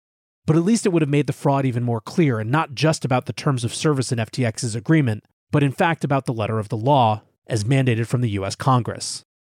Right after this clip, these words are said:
Regular listeners know I have long been impressed with the breadth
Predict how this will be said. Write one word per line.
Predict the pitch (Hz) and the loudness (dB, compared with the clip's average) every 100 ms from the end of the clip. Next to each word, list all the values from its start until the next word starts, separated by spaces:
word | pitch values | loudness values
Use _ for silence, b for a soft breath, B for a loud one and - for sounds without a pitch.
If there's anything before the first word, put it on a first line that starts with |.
| _ _ _ | _ _ _
Regular | 131 175 190 185 | -2 2 4 4
listeners | 170 165 151 131 | 2 0 -4 -4
know | 139 135 | -4 -2
I | 127 | 0
have | 131 120 | 0 0
long | 127 143 143 | 2 2 2
been | 135 | 0
impressed | 131 113 135 123 - | 0 -2 0 0 0
with | 139 - | -2 -2
the | 127 | -2
breadth | 110 107 156 - - | -2 2 2 0 -12